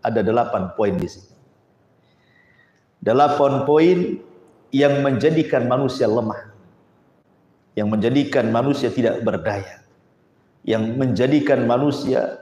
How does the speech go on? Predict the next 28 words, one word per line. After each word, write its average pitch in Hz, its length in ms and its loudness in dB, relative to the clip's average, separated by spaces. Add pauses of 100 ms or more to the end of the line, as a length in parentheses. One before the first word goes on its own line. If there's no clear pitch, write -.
tidak 175 320 0
bisa 104 240 -2
apa-apa. - 400 -12 (1500)
Kalau 185 400 4
kita 254 240 6
selamat 220 560 4
dari 196 160 6
delapan 196 480 4
poin 202 160 8
ini, 202 240 4
ikhwan, 120 480 0 (880)
maka 131 240 0
kita 180 420 2
akan 151 140 -4
semangat 135 480 -2
hidup. - 180 -20 (1300)
Tapi 135 240 -2
kalau 143 240 2
Anda 160 400 2
terkena 160 800 0
delapan 143 720 2
poin 143 320 2
ini, 147 480 -2
maka 143 320 0
akan 147 160 0
lemah 143 320 0
hidup 101 160 -4
kita. - 320 -20